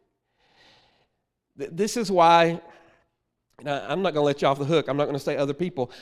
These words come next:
I'm gonna say some of you, you only attend church one point six times a month. Because when you mess up,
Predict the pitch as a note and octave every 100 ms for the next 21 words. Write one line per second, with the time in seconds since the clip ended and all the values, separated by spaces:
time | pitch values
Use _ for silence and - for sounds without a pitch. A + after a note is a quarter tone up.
0 | - D#3 F3+ E3 D#3 C#3 - G#3 A3 D#3+
1 | C3 D#3+ G3 D3 F#3 - _ _ _ _
2 | _ _ _ _ _ _ _ _ _ _
3 | _ _ _ _ _ _ _ _ _ _
4 | _ _ _ _ _ C#3+ F3+ F3 D#3+ A#3
5 | B3 G#3 E3 C3+ C#3 C3+ B2 B2+ A#2+ -
6 | A#2+ - A2 G#2+ A2+ G2 - _ _ _
7 | _ _ _ _ _ _ _ _ _ C3
8 | E3 C#3+ D#3 D3+ D3+ E3+ F3 A3+ G3 D#3+
9 | - _